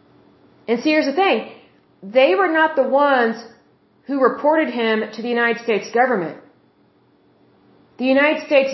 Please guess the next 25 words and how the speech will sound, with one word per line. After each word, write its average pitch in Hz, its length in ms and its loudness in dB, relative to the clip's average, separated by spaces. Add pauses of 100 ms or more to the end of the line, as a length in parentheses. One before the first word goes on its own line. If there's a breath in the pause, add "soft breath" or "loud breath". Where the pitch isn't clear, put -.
government 262 640 2
was 247 140 -2
investigating 220 720 0
him 190 200 -6
somehow. 254 440 0 (180)
I 233 100 2
don't 254 180 0
have 208 80 -2
the 202 200 -4
details 220 380 -4
on 170 260 -8
it. - 60 -16 (2250)
But 233 140 2
here's 277 160 0
the 262 180 -2
thing. 214 360 0 (120)
This 269 140 -2
labor 311 340 2
union 226 400 0 (180)
was 196 120 -6
not 254 260 2 (140)
aware, 214 560 2
quote 330 160 2
unquote, 254 480 0
not 262 100 2